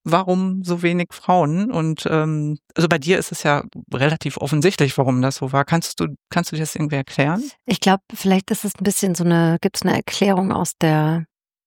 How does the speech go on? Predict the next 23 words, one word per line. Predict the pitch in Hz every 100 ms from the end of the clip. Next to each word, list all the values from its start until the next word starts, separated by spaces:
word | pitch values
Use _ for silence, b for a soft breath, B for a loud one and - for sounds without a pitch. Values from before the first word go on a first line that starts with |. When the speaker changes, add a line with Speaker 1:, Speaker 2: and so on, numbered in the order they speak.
| _ _ _ - -
Speaker 2:
ich | -
weiß | 180
nicht, | 180
ob | 156
das | 180 -
Soziologie | 180 - 196 185 190 196
oder | 190 175
Psychologie | - 185 180 196 185 - 185
ist, | 190 - -
aber, | 170 165 165 185
ähm, | 170 170
dass | 165 -
Leute | 170 175 - 185
die | - 185 -
Plätze | - 185 - 208
nehmen | 190 180 185 202 208 226 226
in | 185 202
einem | 185
System, | 175 170 185 175
die | 170
noch | 170
frei | - - 147 160
sind. | 170 165 165